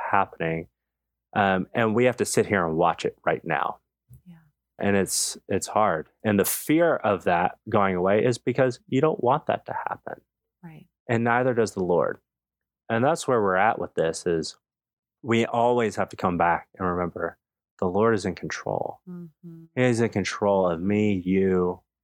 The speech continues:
Speaker 1: the world.
Speaker 2: Mm-hmm.
Speaker 1: No matter how much death we're seeing right now and
Speaker 2: Mm-hmm.
Speaker 1: depravity we're seeing right now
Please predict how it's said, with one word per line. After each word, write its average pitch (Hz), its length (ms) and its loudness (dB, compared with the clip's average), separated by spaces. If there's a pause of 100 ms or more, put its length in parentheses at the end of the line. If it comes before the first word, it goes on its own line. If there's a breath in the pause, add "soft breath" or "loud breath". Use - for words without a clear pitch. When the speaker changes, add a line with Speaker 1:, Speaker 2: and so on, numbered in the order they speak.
(120)
Speaker 1:
the 92 100 -2
world. 92 600 2 (160)
Speaker 2:
Mm-hmm. 170 440 -16
Speaker 1:
No 120 120 0
matter 143 280 2
how 120 300 0
much 120 340 -2
death 101 280 2
we're 101 80 0
seeing 92 300 -2
right 82 260 -2
now 85 640 -2 (540)
and 92 100 -2
Speaker 2:
Mm-hmm. 92 80 0
Speaker 1:
depravity 92 640 0
we're 98 140 0
seeing 90 260 -2
right 80 180 0
now 85 520 -2